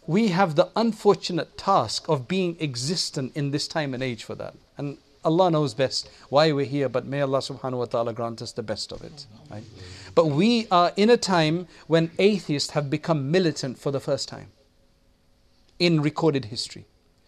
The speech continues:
The reason is that if you look at the history of atheists, and there's a beautiful book by Nick Spencer called, uh, Atheism or Atheists, Origin of the Species.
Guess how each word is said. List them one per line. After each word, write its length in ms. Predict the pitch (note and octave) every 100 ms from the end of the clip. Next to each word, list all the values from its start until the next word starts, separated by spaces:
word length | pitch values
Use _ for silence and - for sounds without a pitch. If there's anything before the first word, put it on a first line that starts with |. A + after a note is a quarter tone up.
| _ - -
The 80 | -
reason 340 | F#3+ B3+ G3+ G#3+
is 160 | F#3
that 200 | D#3+ D3+ E3
if 220 | D#3+ G3+
you 260 | A#3+ B3
look 380 | G#3+ E3+ E3+ G#3+ -
at 200 | E3 D3
the 60 |
history 420 | B2+ G#3+ - -
of 160 | D#3 C3+
atheists, 800 | E3 D#3+ - F#2+ - - - - - _ -
and 80 | E3
there's 100 | F3+
a 60 |
beautiful 360 | D#3 A#3 B3 G3+
book 420 | B2 E3+ E3 -
by 160 | C#3+ C#3+
Nick 220 | C#3 G#3
Spencer 540 | - F3 D#3+ - G2+ - _ _ _ - _ -
called, 400 | E3+ E3 D#3 D3+
uh, 300 | D3+ D3 C#3+ - - -
Atheism 880 | G3 G3 - E3 C3+ A2 A#2 G2+ G#2 _ _ -
or 160 | C#3+ -
Atheists, 840 | G3+ G3 - E3+ A#2 - - - - _ - -
Origin 440 | F3+ F3+ D#3 F3
of 140 | D#3+ C#3+
the 80 |
Species. 840 | C3+ - F#3 - C#3+ G2+ - -